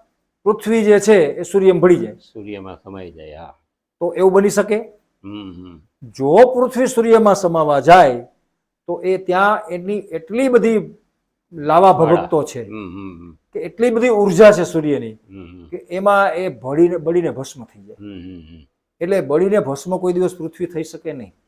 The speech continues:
Speaker 2: હમ, હમ.
Speaker 1: ડિસ્ટ્રોય ન થઈ શકે.
Speaker 2: અચ્છા. હમ,
Speaker 1: એ
Speaker 2: હમ.
Speaker 1: વાતાવરણમાં અંદર ચાલ્યા રાખે.
Speaker 2: બરાબર.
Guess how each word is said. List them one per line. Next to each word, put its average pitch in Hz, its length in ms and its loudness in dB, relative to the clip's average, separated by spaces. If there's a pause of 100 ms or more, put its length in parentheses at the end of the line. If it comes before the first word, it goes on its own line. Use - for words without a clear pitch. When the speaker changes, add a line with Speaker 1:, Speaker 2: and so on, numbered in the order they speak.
Speaker 2:
હમ, 98 360 -14
હમ. 87 80 -18 (460)
Speaker 1:
ડિસ્ટ્રોય 220 600 2
ન 208 120 4
થઈ 147 140 -6
શકે. 110 300 -14 (340)
Speaker 2:
અચ્છા. 80 420 -20 (420)
હમ, 98 280 -16
Speaker 1:
એ 160 40 -4
Speaker 2:
હમ. 143 60 -6
Speaker 1:
વાતાવરણમાં 226 800 2
અંદર 214 340 -2 (920)
ચાલ્યા 127 280 -6
રાખે. 95 300 -20
Speaker 2:
બરાબર. 95 440 -14